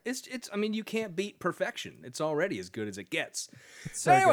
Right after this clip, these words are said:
Speaker 1: anyways.
Speaker 2: It's such a good ve-, like, anything, to be honest, that's, like, a vehicle for hot sauce is absolutely
Speaker 1: Mm-hmm.
Speaker 2: fine for me.
Speaker 1: <laughs> A vehicle for hot
Speaker 2: Yeah,
Speaker 1: sauce.
Speaker 2: yeah, exactly.
Speaker 1: <laughs> Sometimes salsa. Sometimes you mix it up and do a little bit of salsa, a little bit different there. But anyways, Benedict,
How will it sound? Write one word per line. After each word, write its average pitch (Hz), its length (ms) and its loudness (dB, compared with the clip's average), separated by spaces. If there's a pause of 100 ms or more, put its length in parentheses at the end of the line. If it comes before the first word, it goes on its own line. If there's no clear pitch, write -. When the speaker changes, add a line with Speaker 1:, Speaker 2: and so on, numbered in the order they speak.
Speaker 1:
anyways. 165 160 2
Speaker 2:
It's 151 80 0
such 202 240 4
a 196 40 2
good 180 200 4
ve-, 139 300 2
like, 160 200 6
anything, 214 520 6
to - 120 -10
be 156 120 6
honest, 131 320 2
that's, 143 180 -4
like, 135 160 -4
a 127 40 0
vehicle 123 500 -6
for 123 120 -6
hot 120 240 -8
sauce 143 480 -6
is 123 380 -8
absolutely 139 540 -6
Speaker 1:
Mm-hmm. 151 80 -2
Speaker 2:
fine 160 360 -2
for - 140 -16
me. 143 100 -8
Speaker 1:
<laughs> - 0 -
A - 40 0
vehicle - 580 0
for - 260 -2
hot 190 200 6 (120)
Speaker 2:
Yeah, 165 280 6
Speaker 1:
sauce. - 220 -10 (120)
Speaker 2:
yeah, 147 220 2 (100)
exactly. 143 680 -4
Speaker 1:
<laughs> - 20 -8
Sometimes 226 500 0
salsa. 180 500 2
Sometimes 156 400 -2
you 156 80 -4
mix 151 200 -2
it 147 60 -4
up 131 120 0
and 113 100 -14
do 127 60 -2
a 123 40 -2
little 123 120 -2
bit 117 120 -4
of 101 60 -8
salsa, 104 360 -8
a - 80 -18 (100)
little 127 160 -14
bit 113 160 -8
different 107 300 -10
there. 87 160 -14 (260)
But - 120 0
anyways, 285 500 4
Benedict, 85 560 -10